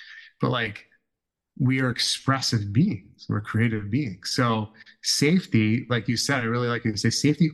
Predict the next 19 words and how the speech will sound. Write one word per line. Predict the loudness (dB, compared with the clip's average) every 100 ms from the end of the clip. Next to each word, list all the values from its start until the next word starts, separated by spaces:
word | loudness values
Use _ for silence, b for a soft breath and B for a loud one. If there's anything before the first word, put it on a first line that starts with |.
| 2
only | 4 4 4
is | 0 -2
in | -2 0
reaction | -2 -2 -6 -10 -8 -6
to, | -6 -8 -12 -16 B B 0
like, | 2
what, | 2 2 0 -2 -4 -6 B B B 0
to | 4
me, | 4 4
is | 0 0
sa-, | -2 -4
what | -6 -4 0 2 2
is | 2 2
not | 2 2 -2
safe? | -4 0 2 2 0 -4 -2
I | 0
mean, | 0 -4 -6 _ _ _ _ -4
I |
mean, | -2 -4